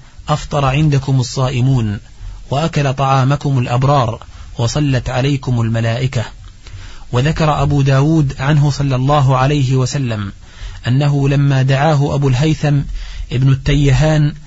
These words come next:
هو وأصحابه فأكلوا، فلما فرغوا قال: "أثيبوا أخاكم".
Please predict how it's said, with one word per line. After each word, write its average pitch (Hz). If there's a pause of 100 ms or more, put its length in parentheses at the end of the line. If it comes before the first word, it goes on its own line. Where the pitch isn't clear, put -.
(300)
هو 147
وأصحابه 139
فأكلوا، 151 (360)
فلما 135
فرغوا 143 (160)
قال: 143 (300)
"أثيبوا 139
أخاكم". 127